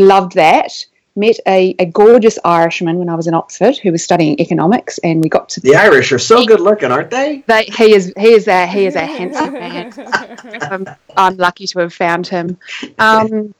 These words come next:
Speaker 1: and loved, loved neuroscience when I was, I was doing my research. Was, was studying, um, back then we didn't use the word neuroplasticity very much. Occasionally it would come up sort of in, in, in the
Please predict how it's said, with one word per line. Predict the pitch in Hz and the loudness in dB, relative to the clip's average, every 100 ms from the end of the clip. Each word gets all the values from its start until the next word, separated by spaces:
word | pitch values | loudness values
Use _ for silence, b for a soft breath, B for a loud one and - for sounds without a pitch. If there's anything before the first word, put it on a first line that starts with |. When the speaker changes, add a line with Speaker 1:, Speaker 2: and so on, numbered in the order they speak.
| _ _ _ _ - - | _ _ _ _ -20 -8
Speaker 1:
and | 247 240 240 233 | -2 2 2 0
loved, | 254 269 220 | 2 0 0
loved | 240 254 208 | 2 2 0
neuroscience | 208 196 180 - 175 175 - 196 | -4 -2 -4 -6 -6 -6 -10 -12
when | 175 | -8
I | 160 | -8
was, | 165 160 - 175 | -10 -14 -10 -8
I | |
was | 165 165 | -8 -8
doing | 175 170 | -8 -4
my | 160 | -4
research. | 160 160 - 170 160 - - B B | -4 -4 -2 -2 -2 -6 -16 B B
Was, | 208 190 | -2 -2
was | 214 214 - | -2 -2 0
studying, | 247 247 302 285 220 196 180 170 - 180 | 0 2 4 2 2 -2 -4 -6 -8 -10
um, | 170 165 165 156 156 160 160 b b _ _ - | -8 -6 -8 -10 -10 -8 -10 b b _ _ 0
back | 302 262 202 | 0 0 2
then | 226 220 | 2 4
we | 214 | 0
didn't | 202 196 190 208 | -2 -4 -4 -4
use | 196 | -2
the | 196 | -2
word | 175 180 180 175 165 - - | 0 2 2 -2 -8 -18 -12
neuroplasticity | 190 185 170 - 180 - 190 - 185 170 160 | -4 0 0 -2 -6 -4 -8 -2 0 0 2
very | 170 165 | 2 2
much. | 160 170 - - - b b - | 0 -2 -4 -10 -12 b b -8
Occasionally | - 269 233 196 | 0 2 2 -2
it | 185 | -6
would | 175 180 | -8 -6
come | 170 | -6
up | - _ | -6 _
sort | - 170 | -12 -12
of | 147 - | -12 -10
in, | 170 156 - | -8 -6 -6
in, | 165 156 - | -6 -6 -4
in | |
the | 170 | -2